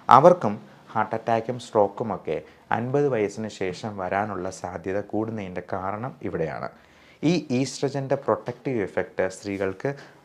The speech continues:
ആ പ്രായത്തോടു കൂടി നഷ്ടപ്പെടുന്നു. മാത്രമല്ല, ഒരുപാട് ഹോർമോണൽ വേരിയേഷൻസും മെൻ്റൽ സ്ട്രെസ്സും സൈക്കോളജിക്കലായിട്ടുള്ള പ്രോബ്ലംസും ഒക്കെ ഇതിനോടനുബന്ധിച്ച് തന്നെ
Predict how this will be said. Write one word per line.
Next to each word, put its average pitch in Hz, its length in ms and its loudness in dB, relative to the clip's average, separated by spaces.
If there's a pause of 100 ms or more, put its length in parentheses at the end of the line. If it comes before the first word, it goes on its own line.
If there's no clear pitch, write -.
ആ 135 40 6 (100)
പ്രായത്തോടു 101 560 2
കൂടി 98 220 -4
നഷ്ടപ്പെടുന്നു. - 500 -4 (1000)
മാത്രമല്ല, 135 420 6 (460)
ഒരുപാട് 120 480 4
ഹോർമോണൽ 110 540 0
വേരിയേഷൻസും 95 640 -6 (500)
മെൻ്റൽ 117 300 0 (100)
സ്ട്രെസ്സും 92 460 -6 (160)
സൈക്കോളജിക്കലായിട്ടുള്ള 107 1120 -2
പ്രോബ്ലംസും 92 560 -6
ഒക്കെ 85 200 -8 (480)
ഇതിനോടനുബന്ധിച്ച് 107 880 -2
തന്നെ 87 220 -8